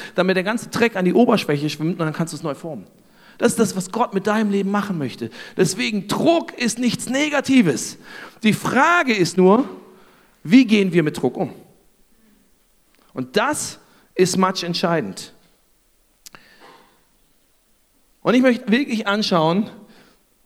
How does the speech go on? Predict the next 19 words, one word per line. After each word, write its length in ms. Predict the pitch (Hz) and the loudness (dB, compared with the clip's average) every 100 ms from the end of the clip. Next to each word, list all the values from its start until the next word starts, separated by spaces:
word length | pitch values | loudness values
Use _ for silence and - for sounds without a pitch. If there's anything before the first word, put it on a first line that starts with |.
| _ | _
wie 340 | - 160 254 262 | -4 2 4 4
können 320 | - 208 180 | 2 2 2
wir 180 | 190 180 | 2 2
mit 200 | 156 - | -2 -4
Druck 460 | - 285 277 - | 2 0 0 -2
umgehen, 640 | 220 226 175 135 120 143 180 - _ _ _ _ _ _ _ _ | 0 2 0 -2 -4 -6 -8 -14 _ _ _ _ _ _ _ _
dass 160 | 143 147 | -8 -6
es 100 | 151 | -4
dein 180 | 139 123 | -6 -6
Freund 580 | - 156 202 233 233 | -8 -2 0 0 -2
und 180 | - 143 | -8 -10
Verbündeter 720 | - 123 180 208 214 196 175 165 | -8 -4 0 4 6 6 2 -4
und 160 | 139 | -2
nicht 300 | 165 175 - - - | -2 -2 -10 -20 -18
dein 160 | - 127 | -8 -8
Feind 400 | - 113 117 113 | -6 -6 -6 -6
wird 160 | 101 - | -8 -8
heute 140 | - | -8
Morgen. 320 | 101 87 78 | -10 -12 -18